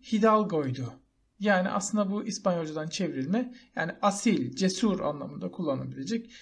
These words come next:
bir kelime arkadaşlar İspanyolcası. Ama cesurdu anlamında kullanmış.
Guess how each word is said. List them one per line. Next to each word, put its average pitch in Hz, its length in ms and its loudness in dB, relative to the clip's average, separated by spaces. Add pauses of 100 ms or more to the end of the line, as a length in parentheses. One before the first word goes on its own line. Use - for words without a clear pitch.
(240)
bir 165 200 -4
kelime 151 320 -4
arkadaşlar - 480 -8
İspanyolcası. 143 880 -6 (160)
Ama 240 300 2
cesurdu 185 1040 2
anlamında 156 580 -6
kullanmış. 139 540 -8